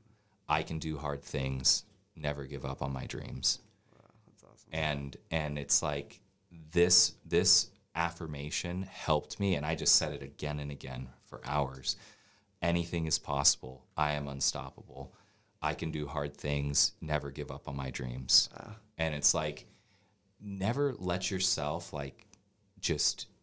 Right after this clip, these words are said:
Speaker 1: give up on what you really want in your life. Like, understand that you're capable of anything. And,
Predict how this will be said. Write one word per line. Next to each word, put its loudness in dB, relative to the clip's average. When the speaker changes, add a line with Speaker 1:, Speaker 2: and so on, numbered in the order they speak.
Speaker 1:
give 0
up -2
on -2
what -6
you -8
really -2
want -2
in 2
your 2
life. 0
Like, -4
understand 0
that -6
you're -2
capable -2
of -10
anything. 2
And, 0